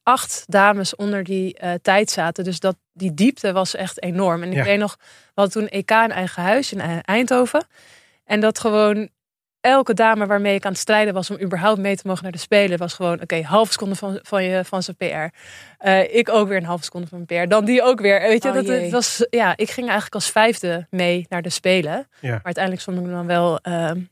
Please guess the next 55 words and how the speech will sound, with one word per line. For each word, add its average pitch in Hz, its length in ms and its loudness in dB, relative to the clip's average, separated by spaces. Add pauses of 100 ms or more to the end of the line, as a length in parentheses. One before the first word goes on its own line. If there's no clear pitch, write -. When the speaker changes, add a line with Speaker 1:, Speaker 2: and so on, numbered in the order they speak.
(120)
Speaker 1:
in 180 140 0
het, 175 180 -4
eh, 170 100 0
finale 190 400 2
team. 160 220 -4
Maar 170 160 4
dat 180 120 2
was, 185 260 -2
ja, 180 220 2
die 170 180 0
druk 226 280 2
van 202 160 -6
onder 196 280 -2
is 175 140 -4
heel 185 300 -2
belangrijk. 160 520 -10
Speaker 2:
Dat 160 120 0
was 170 80 4
Speaker 3:
Toen 240 100 2
was 254 80 2
Speaker 2:
er 156 60 0
Speaker 3:
het - 0 -
Speaker 2:
ook 151 140 -2
Speaker 3:
nog - 60 -2
zo - 100 0
Speaker 2:
in 220 40 0
Speaker 3:
inderdaad 220 360 0
dat 214 220 -4
je, 208 160 -6
dat 202 180 -4
Marleen 202 280 -2
Veldhuis 214 360 -2
en 202 80 -10
Inge 196 180 -8
Dekker 185 380 -6 (120)
Speaker 1:
Ja, 220 120 2
die 175 80 4
Speaker 3:
die 214 100 2
Speaker 1:
werden 220 180 2
gespaard. - 680 2 (180)
Speaker 3:
die 220 100 -4
mochten 208 240 -2
de 180 60 -6
finale 214 280 -2
sowieso 240 280 -2
Speaker 1:
Ja. 226 100 4
Speaker 3:
zwemmen. 254 360 -4 (300)
Speaker 1:
Ja. 196 200 0
Speaker 3:
Maar 196 100 -10
voor 208 120 -6
die 202 120 -2
anderen 226 240 -2
dus, 170 100 -8
Ranomi, 196 680 -4 (100)
jij. 190 580 -2